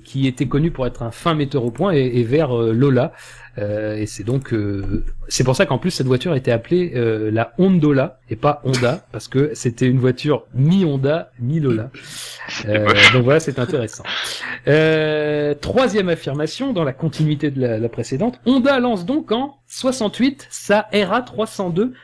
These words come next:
Speaker 1: à l'occasion du Grand Prix de France, avec Joe Schlesser au volant. Cependant, le Français se tuera dans le troisième tour,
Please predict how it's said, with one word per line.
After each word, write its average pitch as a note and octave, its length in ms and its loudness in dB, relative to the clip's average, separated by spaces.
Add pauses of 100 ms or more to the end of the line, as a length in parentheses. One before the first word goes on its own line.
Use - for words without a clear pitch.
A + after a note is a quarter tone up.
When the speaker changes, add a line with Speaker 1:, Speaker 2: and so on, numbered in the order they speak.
(140)
Speaker 1:
à C#3 80 -2
l'occasion F3 340 2
du F3+ 140 2
Grand F#3 220 0
Prix G#3+ 160 -4
de - 40 -12
France, - 540 -6 (300)
avec C#3+ 320 0
Joe B3+ 300 2
Schlesser G3 380 -2
au F3+ 160 2
volant. B2+ 340 -2
Cependant, A3+ 540 2
le D#3 80 2
Français E3 300 -4
se - 120 -4
tuera G#3 500 2
dans D3 120 0
le B2 40 -4
troisième A#2+ 360 0
tour, F3+ 280 -2